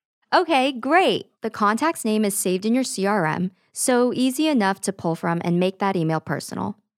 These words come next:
But what about contacts that don't have a first name stored in your database? In this case, you could set a default value so any contacts that don't have a first name would only see "hello" in their email.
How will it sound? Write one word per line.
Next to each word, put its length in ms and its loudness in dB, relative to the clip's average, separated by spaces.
But 120 2
what 140 0
about 240 2
contacts 520 0
that 240 0
don't 260 0
have 160 -2
a 60 -8
first 340 -4
name 140 -2
stored 280 -4
in 120 0
your 100 -2
database? 640 -6
In 160 2
this 200 0
case, 360 -2
you 140 -2
could 100 0
set 180 0
a 40 0
default 480 -2
value 340 2
so 300 -2
any 200 2
contacts 520 -2
that 240 -2
don't 240 0
have 120 -2
a 60 0
first 340 -2
name 340 0
would 160 2
only 260 2
see 220 0
"hello" 480 0
in 160 -4
their 160 -2
email. 440 -4